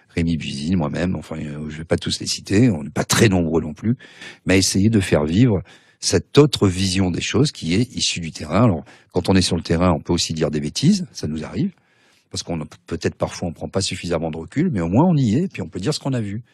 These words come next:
On n'est pas des complotistes ou des conspirationnistes. Et je rappelle que c'est pour ça que je ne vais plus sur les plateaux de télévision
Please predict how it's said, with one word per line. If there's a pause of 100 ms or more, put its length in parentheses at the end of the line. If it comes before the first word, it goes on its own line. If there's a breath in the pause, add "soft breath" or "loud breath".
(200)
On
n'est
pas
des
complotistes
ou
des
conspirationnistes. (460 soft breath)
Et
je
rappelle
que
c'est
pour
ça
que
je
ne
vais
plus
sur
les
plateaux (380 soft breath)
de
télévision